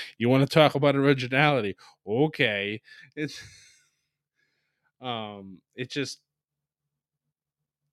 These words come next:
I don't know. I really thoroughly enjoyed this. Uh, the storytelling I believe that they're probably gonna have during this match between these two ladies is gonna be real good stuff. So,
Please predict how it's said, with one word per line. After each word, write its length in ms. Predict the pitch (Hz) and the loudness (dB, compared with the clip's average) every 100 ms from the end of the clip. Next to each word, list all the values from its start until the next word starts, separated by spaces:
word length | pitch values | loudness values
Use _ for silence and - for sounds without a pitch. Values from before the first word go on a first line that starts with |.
| _ _ _ _ _ _ _ _ _ _ _ _ | _ _ _ _ _ _ _ _ _ _ _ _
I 120 | 123 | -6
don't 120 | 127 127 | -4 -4
know. 200 | 113 90 _ - | -4 -8 _ -6
I 100 | 123 | -4
really 420 | 120 127 131 131 | -2 -2 0 -2
thoroughly 480 | - 131 131 120 117 | -2 -2 -2 -4 -6
enjoyed 420 | 104 104 101 101 | -6 -6 -6 -4
this. 420 | 113 110 - - - | -4 -4 -6 -8 -12
Uh, 440 | 95 87 160 80 85 | -14 -12 -12 -14 -8
the 120 | 113 | -6
storytelling 640 | - 156 160 151 147 131 | 0 4 4 4 2 2
I 80 | 110 | -2
believe 400 | 110 110 110 101 | -4 -2 -2 -4
that 120 | 101 | -8
they're 140 | - 104 | -8 -8
probably 560 | - 113 113 117 113 | -4 -6 -6 -8 -8
gonna 240 | 107 104 98 | -8 -8 -10
have 560 | - - 101 101 101 | -8 -8 -6 -8 -6
during 300 | 107 104 101 | -4 -4 -2
this 240 | 101 101 - | -4 -4 -2
match 480 | 95 95 95 - | 0 0 0 -4
between 320 | - - 104 95 | -6 -6 -4 -2
these 180 | 101 | -2
two 160 | - 104 | -2 -2
ladies 340 | 92 87 80 | 0 -2 -6
is 120 | 90 90 | -12 -8
gonna 180 | 92 | -8
be 140 | 85 85 | -8 -8
real 160 | 85 | -8
good 200 | 78 73 | -8 -10
stuff. 360 | - 78 71 - _ _ _ _ _ _ - - - - - - - - - - _ _ _ _ _ _ _ - | -8 -8 -10 -16 _ _ _ _ _ _ -20 -20 -20 -20 -20 -18 -20 -20 -20 -20 _ _ _ _ _ _ _ -6
So, 540 | - 151 135 127 117 | 4 8 8 6 2